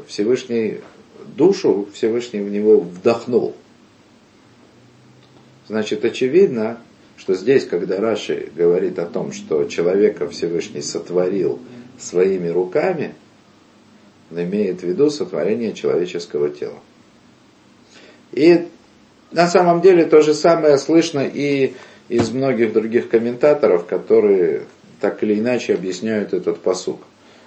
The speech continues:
этот стих. Сейчас ещё раз прочитаем. То есть сказано так.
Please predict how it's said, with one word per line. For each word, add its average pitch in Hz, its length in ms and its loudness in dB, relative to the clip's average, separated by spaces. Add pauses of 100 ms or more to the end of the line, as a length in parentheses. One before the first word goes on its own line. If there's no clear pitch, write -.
(120)
этот 87 280 -4
стих. - 420 -10 (600)
Сейчас - 340 -2
ещё 104 240 0
раз 73 120 0
прочитаем. 123 760 -2
То 87 80 -6
есть - 360 -10
сказано 110 500 2
так. 101 300 -2